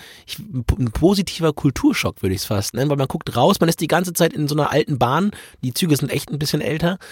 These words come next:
ähm, gefahren und dann geht man raus und auf einmal, wow, macht Venedig einfach mal das, was Venedig richtig gut kann und zwar, ja, wahnsinnig schön sein und dann einen so anstrahlen mit dem ganzen Wasser, mit den, ja, auch historischen Gebäuden und allem, was dazugehört,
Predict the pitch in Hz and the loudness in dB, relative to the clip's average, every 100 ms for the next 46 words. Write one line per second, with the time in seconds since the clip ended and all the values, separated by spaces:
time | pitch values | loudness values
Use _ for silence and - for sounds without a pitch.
0 | - - - 139 147 151 151 151 151 - | -20 -10 2 4 4 4 4 2 2 0
1 | 151 185 165 175 143 143 151 135 151 135 | 0 4 2 2 2 2 0 -2 -2 0
2 | 123 170 151 131 147 139 123 165 120 101 | 0 0 -2 -2 0 2 6 6 6 2
3 | 120 147 - 131 135 160 143 - 135 147 | 0 -2 -4 0 2 0 -2 -4 -4 -2
4 | 131 135 135 123 139 143 131 135 139 127 | 0 2 2 0 -2 -2 -2 0 -2 -4
5 | - 104 143 170 151 - 143 - 135 165 | -6 -4 -2 -2 -6 -4 -4 -2 -2 -2
6 | 202 - - - - 143 139 - 135 127 | -4 -8 -20 -6 2 4 4 2 4 4
7 | 139 147 - 123 131 117 139 127 131 - | 4 2 0 -4 -6 -4 0 0 0 -2
8 | - 143 147 143 143 127 131 127 - - | 0 2 2 2 0 0 0 0 -4 -12
9 | - - 120 139 131 139 - 160 151 - | -16 -4 2 2 4 2 2 0 0 0
10 | 135 147 139 143 139 135 - 117 139 - | 2 2 2 0 0 0 0 0 0 2
11 | 131 135 139 131 131 - - - - 104 | 2 2 2 2 0 -6 -20 -16 -8 -6
12 | 123 117 - - 151 147 - 127 117 156 | -4 -6 -8 0 2 2 2 0 2 4
13 | 170 151 135 - 139 143 - 131 - 143 | 4 2 0 0 0 0 -2 -2 0 2
14 | 135 139 139 | 4 4 2